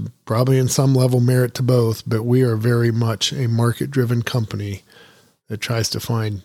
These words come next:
the needs and then go find, how do we fill it? So there's, there's, there might be a neat little, um, diagram on that.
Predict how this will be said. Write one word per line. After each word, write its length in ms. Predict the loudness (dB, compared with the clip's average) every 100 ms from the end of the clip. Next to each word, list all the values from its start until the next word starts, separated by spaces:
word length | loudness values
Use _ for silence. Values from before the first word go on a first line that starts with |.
| -12
the 160 | -6
needs 600 | 0 4 4 2 -2 -4 -8 -18 _ _ _ _ _ _ _ _
and 100 | -4
then 140 | -4 0
go 180 | 0 0
find, 360 | -2 -4 -4
how 200 | -4 -6
do 80 | -4
we 140 | -4
fill 300 | -6 -6 -8
it? 100 | -8 -14 _ _ -20 -20 _ _
So 220 | -2 0
there's, 200 | 2 2 -2 0
there's, 220 | 0 2
there 200 | 2 2
might 220 | 2 0
be 120 | 0
a 20 |
neat 220 | 0 0 -2
little, 300 | -4 -4 -6 -12 -6
um, 380 | -4 -4 -6 -8 _ _ _ _ _ _ _ _ -4
diagram 500 | 0 0 0 0 -2
on 180 | -4
that. 220 | -8 -10